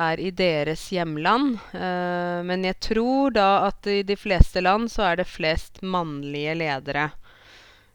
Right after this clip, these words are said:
Eh, Norge er jo et land der vi har veldig, eh, bra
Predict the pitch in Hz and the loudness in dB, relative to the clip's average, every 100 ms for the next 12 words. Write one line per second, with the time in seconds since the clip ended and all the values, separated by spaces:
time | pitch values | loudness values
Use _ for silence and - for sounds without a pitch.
0 | - - 170 165 180 165 170 156 156 160 | -20 -10 -8 -2 0 0 2 2 2 -2
1 | 160 143 147 147 - 160 160 160 151 151 | -2 -2 -2 -8 -12 -8 -6 -4 -4 -4
2 | 147 147 156 147 147 147 147 - - - | -4 -6 -8 -6 -4 -2 -4 -12 -20 -20
3 | _ - - - 135 160 156 156 143 147 | _ -20 -16 -14 -14 -12 -4 -2 0 -2